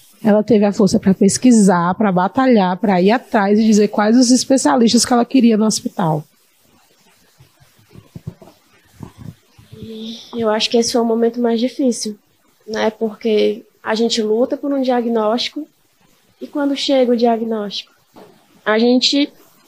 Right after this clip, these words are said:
Speaker 2: não sabia o que fazer, né? Ficamos perdidas porque, hum, medicamento, tratamento,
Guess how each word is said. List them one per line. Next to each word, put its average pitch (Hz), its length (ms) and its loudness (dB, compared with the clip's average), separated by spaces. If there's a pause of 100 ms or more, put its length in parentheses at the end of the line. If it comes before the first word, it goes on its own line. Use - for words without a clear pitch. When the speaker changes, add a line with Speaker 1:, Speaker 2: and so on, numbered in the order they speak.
(120)
Speaker 2:
não 285 200 4
sabia 320 480 4
o 262 60 -2
que 269 120 -4
fazer, 254 460 2
né? 247 260 2 (800)
Ficamos 247 400 0
perdidas 262 580 2
porque, 226 760 0 (500)
hum, 240 220 4 (580)
medicamento, 254 1080 2
tratamento, 247 1040 2